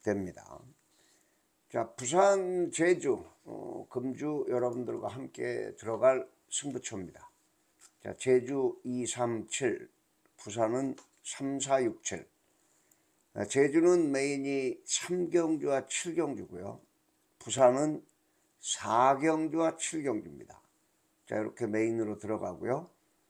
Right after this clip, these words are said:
예, 항상 부탁드리는 조철의 문자 신청. 에,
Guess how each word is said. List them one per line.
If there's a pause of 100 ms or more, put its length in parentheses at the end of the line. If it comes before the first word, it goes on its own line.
(520)
예,
항상 (600)
부탁드리는 (920)
조철의
문자
신청. (840)
에,